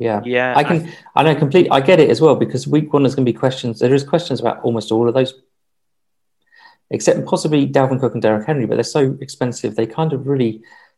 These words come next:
Speaker 1: hamstring what you can do with the rest of your team.
Speaker 2: Yeah.
Speaker 1: And
Speaker 2: Yeah, exactly.
Speaker 1: yeah. And the wide receivers are really reasonable. I think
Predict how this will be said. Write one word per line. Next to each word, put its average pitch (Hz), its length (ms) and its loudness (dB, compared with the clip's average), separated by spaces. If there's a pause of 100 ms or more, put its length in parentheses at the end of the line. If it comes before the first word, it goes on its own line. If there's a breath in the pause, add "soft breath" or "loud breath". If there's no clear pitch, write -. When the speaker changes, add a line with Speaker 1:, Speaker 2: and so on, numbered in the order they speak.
Speaker 1:
hamstring 127 420 -2
what - 100 -2
you - 60 -6
can - 80 -12
do 110 100 -2
with 107 80 -2
the 110 60 -6
rest 113 160 -4
of - 60 -12
your 110 80 -6
team. 104 340 -6 (760)
Speaker 2:
Yeah. 113 320 -6 (240)
Speaker 1:
And 113 400 0
Speaker 2:
Yeah, 113 60 -6
exactly. - 200 -14 (460)
Speaker 1:
yeah. 113 380 -4 (480)
And 127 120 2
the 139 60 4
wide 202 220 4
receivers 160 440 0
are 120 220 2
really 127 280 0
reasonable. 131 480 0
I 123 100 0
think 156 360 -4